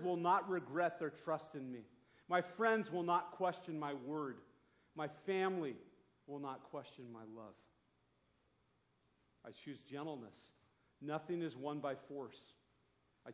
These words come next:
choose to be gentle. If I raise my voice, may it be in praise to God. If I clench my fist, may it only be in prayer. If I make a demand, may it only be of myself. Finally, I choose self-control. I refuse to let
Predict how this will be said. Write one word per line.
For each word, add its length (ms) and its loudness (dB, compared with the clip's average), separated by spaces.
choose 260 -2
to 60 -4
be 120 -2
gentle. 520 -10
If 140 -12
I 40 0
raise 360 0
my 120 0
voice, 420 0
may 160 -2
it 200 -2
be 160 -2
in 100 -4
praise 240 -4
to 80 -14
God. 360 -8
If 120 -4
I 80 0
clench 440 -4
my 140 -2
fist, 280 -4
may 80 -6
it 120 -2
only 220 -6
be 160 -8
in 120 -6
prayer. 240 -8
If 140 -12
I 60 -6
make 240 -6
a 40 -6
demand, 580 -6
may 120 -8
it 240 -10
only 420 -6
be 300 -10
of 80 -14
myself. 540 -14
Finally, 360 -4
I 80 -4
choose 140 -8
self-control. 800 -6
I 40 -4
refuse 720 -4
to 80 -4
let 420 0